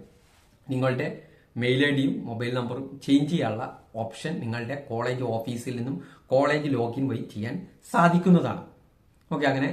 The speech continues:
ചെയ്തു കൊടുത്തതിൻ്റെ അടിസ്ഥാനത്തിലാണ് ഈ പറയുന്നത്. അപ്പോൾ നിങ്ങളെ കോളേജ് ഓഫീസിൽ പോയിട്ട് ഈ കാര്യം സംസാരിച്ചിട്ട് നിങ്ങൾക്ക് ഇപ്പോൾ നിലവിലുള്ള മൊബൈൽ നമ്പർ അല്ലെങ്കിൽ മെയിൽ ഐ ഡിയിലേക്ക് നിങ്ങളുടെ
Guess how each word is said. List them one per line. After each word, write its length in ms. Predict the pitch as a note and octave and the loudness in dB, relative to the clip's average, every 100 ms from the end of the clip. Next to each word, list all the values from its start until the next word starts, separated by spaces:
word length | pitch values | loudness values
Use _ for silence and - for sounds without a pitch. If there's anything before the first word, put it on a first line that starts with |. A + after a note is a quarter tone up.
| - - _ - | -4 -16 _ -6
ചെയ്തു 180 | B2+ C#3 | -4 -2
കൊടുത്തതിൻ്റെ 440 | C3 A2+ C3 C3+ C3+ | -2 -2 -2 2 2
അടിസ്ഥാനത്തിലാണ് 560 | A#2 B2 A2+ A2+ A2+ F3+ - - F3+ | 0 -4 -6 -6 -6 -8 -12 -4 2
ഈ 20 | F3 | 4
പറയുന്നത്. 360 | C#3 A#2+ A2 A2 | 4 0 -4 -6
അപ്പോൾ 160 | A#2+ - - - | -4 -6 -6 -6
നിങ്ങളെ 180 | C#3 C#3+ B2 | 0 0 2
കോളേജ് 260 | B2 B2+ A#2+ | 0 0 -2
ഓഫീസിൽ 320 | A2+ A#2 C3 A#2 | -4 -8 -8 -6
പോയിട്ട് 220 | A2 G#2+ F3+ | -6 -4 -6
ഈ 20 | A2+ | -4
കാര്യം 260 | G#2+ B2 - | -6 -8 -8
സംസാരിച്ചിട്ട് 560 | A2 G#2 A#2+ A2+ A2+ E3 - - - | -8 -6 -6 -6 -8 -8 -10 -14 -4
നിങ്ങൾക്ക് 440 | B2 B2+ C3+ - F3 | 0 2 2 2 -2
ഇപ്പോൾ 160 | D#3 C#3 | 0 0
നിലവിലുള്ള 360 | A2+ B2 B2+ A2 | 0 -2 -2 -4
മൊബൈൽ 220 | G#2+ A2+ A#2 | -4 -6 -6
നമ്പർ 220 | A#2+ A#2 D3+ | -6 -6 -6
അല്ലെങ്കിൽ 260 | A2+ A2 B2+ A2+ | -6 -6 -6 -4
മെയിൽ 200 | A2 A2 A#2 | -2 -2 -2
ഐ 40 | A#2 | -2
ഡിയിലേക്ക് 380 | A2+ A#2 A2+ F3 - - _ A#2 | -4 -4 -4 -6 -6 -16 _ -4
നിങ്ങളുടെ 480 | A#2 B2 C3 C3 | -2 0 2 4